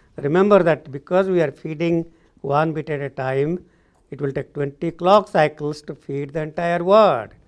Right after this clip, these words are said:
So, if the clock speed of the bit serial design is at f, or the clock period is at t, then it, the sample period is at twenty times t,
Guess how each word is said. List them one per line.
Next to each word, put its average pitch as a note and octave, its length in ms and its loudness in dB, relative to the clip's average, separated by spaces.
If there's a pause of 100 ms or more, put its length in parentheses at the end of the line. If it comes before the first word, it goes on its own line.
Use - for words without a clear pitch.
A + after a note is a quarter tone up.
(400)
So, - 200 -6
if F3 380 0
the E3 320 0 (460)
clock G3 400 8
speed G3+ 400 0
of F3 140 4
the D#3+ 80 -2
bit F3 220 2
serial E3+ 340 -2
design D#3+ 420 0
is D3+ 120 -6
at C#3 140 -8 (1000)
f, F#3+ 580 8
or D#3+ 140 -6
the C#3+ 140 -8
clock E3 320 2
period E3+ 280 2
is D3 100 -8
at D3 180 -14
t, F3+ 680 -4 (540)
then D#3 180 -2
it, D3+ 200 -6 (260)
the C#3+ 140 -10
sample F3 400 -2
period D#3+ 340 -8
is C#3+ 80 -12
at D3 100 -12 (520)
twenty D3 440 -12
times G3 580 -6
t, D3 600 -10